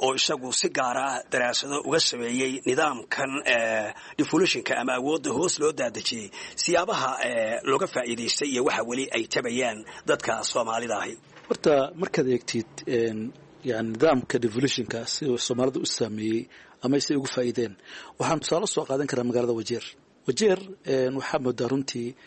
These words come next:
Speaker 2: een, ninka iminka governor-ka ah, eh, Axmed Cabdullaahi, in wax badan qabtay. Mathalan, magaalada Wajeer ma lahayn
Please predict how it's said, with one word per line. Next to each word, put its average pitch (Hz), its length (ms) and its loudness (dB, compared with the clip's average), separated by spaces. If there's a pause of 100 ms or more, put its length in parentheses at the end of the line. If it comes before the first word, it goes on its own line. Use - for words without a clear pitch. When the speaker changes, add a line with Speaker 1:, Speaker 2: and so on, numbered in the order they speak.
(160)
Speaker 2:
een, 120 240 4
ninka 147 200 -2
iminka 143 320 0
governor-ka 117 520 -2
ah, - 140 -10 (260)
eh, 120 240 -4
Axmed 127 240 -4
Cabdullaahi, 117 520 -2 (560)
in 180 100 2
wax 180 140 -2
badan 135 180 2
qabtay. 123 320 -8 (400)
Mathalan, 190 380 6 (460)
magaalada 208 280 6
Wajeer 175 360 2
ma 165 120 0
lahayn 143 260 0